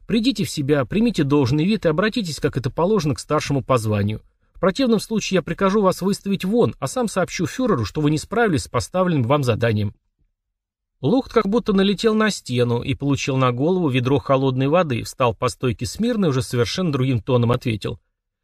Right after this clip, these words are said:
«Господин генерал, разрешите доложить?» Манштейн, с пеленок воспитанный в военных традициях, сварливо буркнул:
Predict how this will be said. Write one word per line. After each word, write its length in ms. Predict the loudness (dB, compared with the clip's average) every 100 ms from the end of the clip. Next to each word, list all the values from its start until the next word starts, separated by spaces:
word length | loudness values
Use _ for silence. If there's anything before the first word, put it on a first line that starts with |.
| _
«Господин 340 | -4 2 2 4
генерал, 380 | 4 4 4
разрешите 400 | 2 -2 -2 -6
доложить?» 500 | -2 2 2 0 -6 _ _ _ _ _ _ -2
Манштейн, 560 | 2 2 0 -2 -2
с 80 | -2
пеленок 440 | -2 0 2 2 0
воспитанный 520 | -2 -2 -4 0 2
в 60 |
военных 380 | 4 4 2 0
традициях, 520 | 0 0 0 -4 -6
сварливо 480 | -4 -2 0 2 0
буркнул: 520 | 0 -2 -4 -8 -10